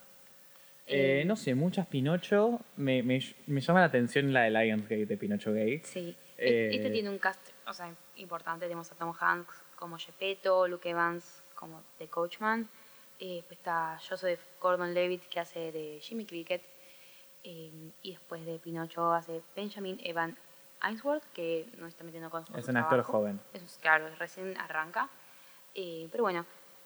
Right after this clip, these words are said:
Speaker 2: ese es el, por el lado del live action que nosotros elegimos. Después tenemos esta película que, que ya hemos hablado del mundo de D C y que
Speaker 1: Sí.
Speaker 2: no nos interesa, que
Speaker 1: No
Speaker 2: es
Speaker 1: la,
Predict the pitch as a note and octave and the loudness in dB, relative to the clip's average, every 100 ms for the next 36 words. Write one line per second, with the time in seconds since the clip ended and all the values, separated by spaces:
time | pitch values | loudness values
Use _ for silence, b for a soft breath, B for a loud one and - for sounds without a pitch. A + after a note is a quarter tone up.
0 | - G#3+ G#3 - F#3 D#3 D#3+ D#3 - E3 | -18 -16 -18 -20 -20 -18 -20 -20 -14 -12
1 | E3 E3+ E3+ E3 D#3 D#3 - - - - | -6 -2 -2 -2 -8 -10 -20 -20 -20 -20
2 | - - F#3 F3 E3 D#3+ E3 - E3+ - | -20 -8 -6 -4 -6 -10 -8 -2 -2 -4
3 | G3+ A3 F#3 F3 E3+ E3 G3+ A#3+ - B | -8 -6 -8 -12 -10 -10 -6 -6 -8 B
4 | B B B B - G#3+ A#3+ A#3 A3+ A#3 | B B B B -18 -16 -8 -4 0 2
5 | A#3 A#3 - - - - - - - - | 2 2 -2 -16 -20 -20 -20 -20 -20 -20
6 | D#3+ E3 E3 E3 D#3+ D3+ D3+ D#3 - - | -18 -10 -6 -4 -4 -10 -12 -14 -16 -20
7 | - - - - E3 D#3+ E3 E3+ E3+ E3+ | -20 -20 -20 -18 -16 -14 -8 -6 -4 4
8 | E3+ E3+ E3 D#3+ D#3+ D#3 - - - F3+ | 6 6 4 -2 -6 -6 -12 -20 -10 -4
9 | F3+ F3+ F3 E3 E3+ E3 - F3 F3 F3+ | -2 0 2 2 0 -6 -6 -4 -4 -8
10 | - - - - D#3+ B2 A#2+ E3+ E3+ E3 | -16 -20 -14 -8 -2 2 2 2 -2 -2
11 | F3 G3+ G#3 A3+ G3 E3+ B2+ B2+ B2+ | -2 -2 -2 -4 -2 2 6 8 6